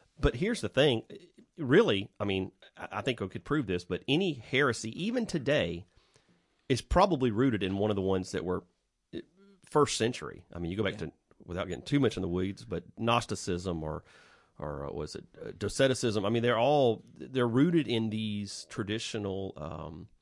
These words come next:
Speaker 1: heretical movements. Um, you know, think about this. I was just thinking about this. Um, i-,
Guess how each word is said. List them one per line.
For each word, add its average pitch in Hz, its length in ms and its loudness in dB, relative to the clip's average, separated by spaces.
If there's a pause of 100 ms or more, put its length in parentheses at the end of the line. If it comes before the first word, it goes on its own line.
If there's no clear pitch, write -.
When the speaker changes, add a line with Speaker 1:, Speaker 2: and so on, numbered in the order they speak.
(220)
Speaker 1:
heretical 95 540 -2
movements. 87 600 -10 (180)
Um, 80 340 -14 (1080)
you 165 60 4
know, 214 100 8
think - 260 -2
about 240 140 0
this. - 180 -6
I 117 60 0
was 120 80 -6
just 131 120 -12
thinking 120 140 -4
about 95 140 -4
this. 95 240 -6
Um, 101 400 0 (1600)
i-, - 80 -10